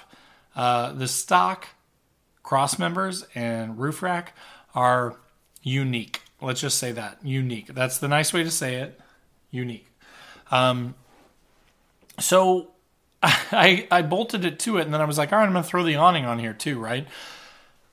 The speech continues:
And it didn't work at all. Like, there's no way. The, the bars are really thick on an Xterra. They're, like, two and a half inches thick,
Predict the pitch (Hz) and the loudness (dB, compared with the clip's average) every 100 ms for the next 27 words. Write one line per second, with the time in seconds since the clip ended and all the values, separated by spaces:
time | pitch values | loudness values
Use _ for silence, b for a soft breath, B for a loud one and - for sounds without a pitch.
0 | _ _ - 151 160 160 185 208 208 208 | _ _ 2 4 4 2 2 2 2 0
1 | 202 196 226 240 233 240 254 254 262 262 | 0 2 4 4 4 2 2 -2 0 0
2 | 240 190 175 202 180 185 226 226 226 226 | 2 2 2 2 0 0 2 0 0 -2
3 | 226 226 208 202 202 190 180 196 208 214 | 0 -2 0 -2 -2 -2 2 6 6 4
4 | 208 202 208 185 - 202 202 190 185 185 | 0 2 2 0 -2 -4 -2 -2 -2 -4
5 | - 185 175 180 170 160 160 180 175 151 | -4 -2 0 2 2 0 -2 -2 -2 0
6 | 156 165 160 151 131 165 156 | 0 0 -4 -6 -6 -4 -4